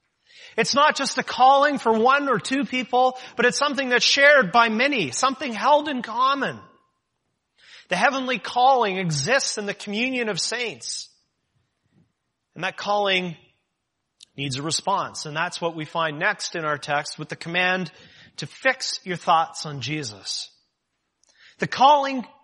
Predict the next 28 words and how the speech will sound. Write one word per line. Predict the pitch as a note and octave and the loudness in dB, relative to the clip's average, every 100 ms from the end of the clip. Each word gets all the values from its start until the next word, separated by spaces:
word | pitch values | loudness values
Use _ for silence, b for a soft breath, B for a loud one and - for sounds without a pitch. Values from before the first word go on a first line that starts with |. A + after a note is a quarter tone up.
| _ | _
from | B3+ C4 D4+ D#4 | 2 4 2 0
and | A3 F#3+ | -4 -4
to | - C#4+ | -2 -2
heaven | A#3+ B3+ A3+ G3+ G#3+ | 2 2 2 -2 -2
leads | F#3+ C#4 A3 | -2 -2 0
us | A#3 - | -2 -2
to | F#3 | -8
confess | - G3+ - C#4+ A3+ - B B B | -8 -8 -2 0 0 -2 B B B
the | F#3+ | -8
person | - C4 B3+ - A#3+ A#3 - | 0 0 0 -4 -4 -6 -4
and | G#3 F3+ | -2 0
work | G3+ A3 - - | 2 0 -2 -10
of | F3+ | -2
our | F3+ | -2
Savior. | E3 G#3 G#3 F#3+ D#3 A#2 G2+ _ _ _ _ _ _ _ _ _ _ _ _ _ _ _ _ _ _ - | -2 -4 -2 -2 -4 -8 -14 _ _ _ _ _ _ _ _ _ _ _ _ _ _ _ _ _ _ -6
And | |
here | E3+ | -2
we | F3+ | 2
have | F3+ - | 2 0
to | |
take | D#3+ F3+ | -10 -8
a | D#3+ | -6
step | - F3+ | -4 0
back | F#3+ G#3+ - | 2 2 0
again | E3+ C#3 C#3+ | -6 -4 -8
to | D3+ | -8
chapter | - F#3 D#3+ - | -2 -2 -2 -10
two. | D3+ - D4 G3 | -10 -8 -6 -8